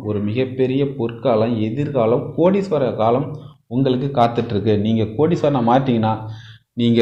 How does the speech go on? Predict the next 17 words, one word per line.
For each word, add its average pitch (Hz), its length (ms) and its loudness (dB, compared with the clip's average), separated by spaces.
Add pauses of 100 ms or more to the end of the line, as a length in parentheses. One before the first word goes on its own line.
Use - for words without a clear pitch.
(140)
மிகப்பெரிய 120 480 2
கோடீஸ்வரன், 110 520 2
உங்க 101 180 2
மனைவி 117 460 4 (180)
மிகப்பெரிய 107 580 0
கோடீஸ்வரி, 104 680 2 (340)
உங்க 95 260 0
குழந்தைங்களாம் 113 640 4
கோடீஸ்வர 120 480 2
வீட்டு 104 280 -2
பிள்ளைங்க, 104 500 4
உங்க 98 300 2
குடும்பமே 139 540 6
கோடீஸ்வர 123 480 4
குடும்பம், 95 420 0
சரிங்களா? 101 380 2 (640)
ஆகையால 135 520 6